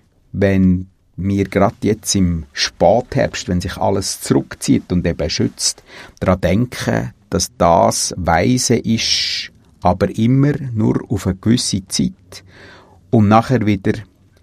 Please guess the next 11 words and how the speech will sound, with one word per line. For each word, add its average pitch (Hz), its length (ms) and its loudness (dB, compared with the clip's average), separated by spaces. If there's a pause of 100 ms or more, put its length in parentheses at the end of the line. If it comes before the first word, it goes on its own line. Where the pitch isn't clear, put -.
(480)
Befreiung 95 500 2 (120)
zu 110 140 0
ermöglichen, 98 580 -2
aufzubrechen - 1080 -2 (100)
und 90 200 -2
am 85 140 2
Leben 90 320 0
wieder 90 280 -2 (480)
seine 90 400 0
ganze 90 520 -2
Vitalität 82 840 -4